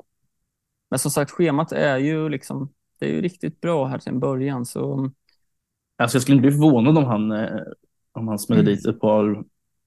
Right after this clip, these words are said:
Speaker 2: ett par kassar ganska tidigt heller. Eh, men det är ju det här, alltså, att man ska få in alla. Det finns så många som man ska liksom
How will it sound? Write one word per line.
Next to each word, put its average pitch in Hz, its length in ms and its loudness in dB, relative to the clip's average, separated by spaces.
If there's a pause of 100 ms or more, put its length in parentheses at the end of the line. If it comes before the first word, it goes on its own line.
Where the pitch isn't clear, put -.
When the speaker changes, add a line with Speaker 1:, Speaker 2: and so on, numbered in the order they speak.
(260)
Speaker 2:
ett 123 100 -10
par - 80 -2
kassar 107 440 -2
ganska 104 300 -2
tidigt 101 380 -4
heller. 107 580 0
Eh, 98 420 -2 (760)
men 120 240 6
det 135 80 8
är 139 60 6
ju 143 120 6
det 147 100 4
här, 110 180 4
alltså, 107 280 -2 (460)
att 120 100 -4
man 120 100 0
ska 120 140 2
få 127 160 2
in 127 160 4
alla. 120 240 2
Det 120 100 0
finns 131 180 2
så 127 100 -2
många 135 300 2
som 135 120 -2
man 123 120 -2
ska 120 160 -4
liksom 110 340 -4